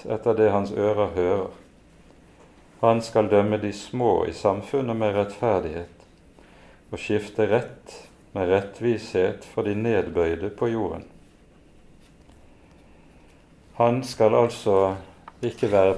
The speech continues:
preget av alle de fordommer som vi mennesker gjerne er preget av. Ikke dømme etter rent ytre forhold, men han skal dømme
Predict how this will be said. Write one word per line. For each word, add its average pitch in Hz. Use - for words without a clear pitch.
preget 104
av 95
alle 104
de 107
fordommer 101
som 101
vi 104
mennesker 90
gjerne 90
er 78
preget 92
av. 82
Ikke 113
dømme 110
etter 98
rent 90
ytre 101
forhold, 90
men 101
han 98
skal 92
dømme 98